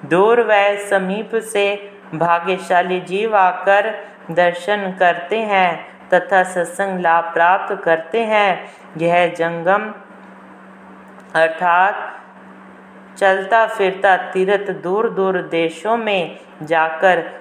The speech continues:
तथा स्थानों पर पहुंचकर जन जन को स्थान पर स्नान करता हुआ पापों को हरता है। तीसरा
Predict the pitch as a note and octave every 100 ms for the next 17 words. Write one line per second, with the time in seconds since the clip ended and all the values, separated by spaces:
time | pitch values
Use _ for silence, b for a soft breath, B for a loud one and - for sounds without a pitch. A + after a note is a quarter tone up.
0 | - F3 E3+ - F3 E3+ - F3+ E3 F3
1 | A3 G#3 G3+ F#3+ F3+ F3 E3+ E3 - F3+
2 | F3 D#3+ E3 F#3+ F#3+ F3 F3 E3+ F#3 G3
3 | E4 - - - - - A#3+ F3 F3+ G#3+
4 | A3 - - - - - - - - F#3
5 | F#3 F#3 F#3 - - - - F#3 F3+ F3+
6 | G#3+ F#3+ D3 - - - - - - -
7 | - - - - F#3 F3 E3+ - F#3+ G3
8 | A#3 A#3 - F3 E3+ F#3 E3+ D#3 - -
9 | - E3 D#3+ D#3+ A3 A#3+ A#3+ G#3+ F#3 D#3+
10 | - - - - D3+ D3 - G#3 F#3+ D#3+
11 | - - B B - F#3+ F#3 F#3+ G3+ G#3+
12 | G#3+ F#3 -